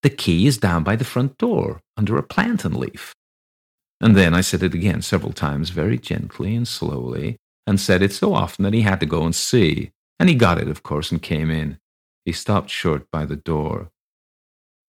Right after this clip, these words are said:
"What is the matter?" he cried. "For God's sake, what are you doing?"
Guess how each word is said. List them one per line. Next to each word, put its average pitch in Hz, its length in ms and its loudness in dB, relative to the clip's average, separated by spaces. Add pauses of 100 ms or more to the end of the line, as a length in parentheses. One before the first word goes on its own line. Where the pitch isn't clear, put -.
(140)
"What 98 260 -2
is 80 120 -8
the 82 80 -2
matter?" 90 560 2
he 76 100 -6
cried. 76 340 -6
"For 69 280 -10
God's 113 320 0
sake, 123 420 0
what 95 300 -2
are 104 80 -2
you 87 200 -2
doing?" 98 720 4